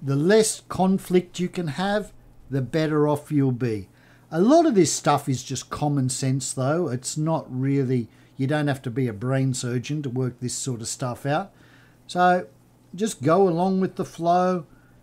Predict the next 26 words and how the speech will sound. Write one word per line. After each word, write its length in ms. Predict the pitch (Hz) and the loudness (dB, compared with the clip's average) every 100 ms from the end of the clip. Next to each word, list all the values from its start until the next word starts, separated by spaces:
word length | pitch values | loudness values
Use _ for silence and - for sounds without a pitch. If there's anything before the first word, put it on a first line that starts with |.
| - _ 170 | -20 _ -8
you 120 | 165 | -2
know, 140 | 165 | 0
be 260 | 143 170 185 | 2 2 2
polite 680 | - 151 147 165 175 190 - | 0 0 2 2 0 -2 -4
to 100 | 180 | -6
people. 840 | - - 185 190 185 190 190 185 _ _ _ _ _ _ _ _ _ _ _ _ _ - | -4 -2 0 0 2 4 2 -2 _ _ _ _ _ _ _ _ _ _ _ _ _ -12
Japanese 500 | 151 233 208 190 185 | 0 0 2 0 0
people 400 | - 190 190 170 | 0 0 0 -2
are 60 | 135 | 0
very 280 | 175 196 190 | 2 0 0
polite, 460 | 185 214 269 269 | -2 0 0 0
so 200 | - 180 | -2 0
if 180 | 160 135 | 0 0
you 80 | 143 | -2
just 280 | 160 - - - 143 | -2 -6 -10 -18 -4
be 140 | 139 165 | 0 0
polite 640 | - 143 156 180 175 180 - - | -2 -2 0 0 0 -4 -12 -8
and 300 | 127 127 120 | -2 -2 -2
just 180 | 113 - - 120 | -6 -12 -18 -2
go 260 | 156 170 | 0 2
along 380 | 165 160 170 170 | 0 0 0 0
with 220 | 170 - | -2 -2
everything, 760 | 175 175 160 165 - 175 170 151 - - - - | -4 -4 -2 -4 0 0 0 -6 -14 -20 -20 -6
just 220 | 147 - | -6 -2
watch 560 | 131 131 160 180 - - | 0 2 2 0 -4 -2
people 580 | 185 190 190 196 190 | 2 2 4 2 2